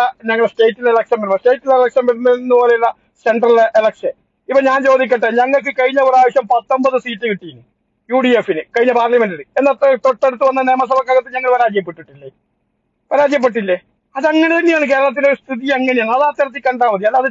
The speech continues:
ചാണകങ്ങൾ ഇവിടെ വലിയ സംഭവമൊന്നുമല്ല, അത് മനസ്സിലാക്കിക്കോ. കേട്ടാ? അതിനിങ്ങനെ പുകഴ്ത്തി, പുകഴ്ത്തി, പുകഴ്ത്തി രണ്ട് മണിക്കൂർ മൂന്ന് മണിക്കൂർ ഇങ്ങ് ഓൺ ചെയ്തിട്ട് വലിയ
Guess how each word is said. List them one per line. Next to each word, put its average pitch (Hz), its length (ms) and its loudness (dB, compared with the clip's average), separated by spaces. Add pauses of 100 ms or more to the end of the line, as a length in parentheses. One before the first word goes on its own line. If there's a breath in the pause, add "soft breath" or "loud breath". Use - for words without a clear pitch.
ചാണകങ്ങൾ 262 600 0
ഇവിടെ 262 200 2
വലിയ 247 240 -4
സംഭവമൊന്നുമല്ല, 226 540 0 (460)
അത് 233 140 2
മനസ്സിലാക്കിക്കോ. 226 540 -2 (880)
കേട്ടാ? 214 240 -2 (180)
അതിനിങ്ങനെ 269 720 2
പുകഴ്ത്തി, 254 380 0 (120)
പുകഴ്ത്തി, 262 440 -2
പുകഴ്ത്തി 262 380 -2
രണ്ട് 240 260 -2
മണിക്കൂർ 254 260 -2 (140)
മൂന്ന് 254 180 -2
മണിക്കൂർ 254 260 -4
ഇങ്ങ് 247 180 0
ഓൺ 254 80 -2 (100)
ചെയ്തിട്ട് 247 320 -4 (280)
വലിയ 254 140 -2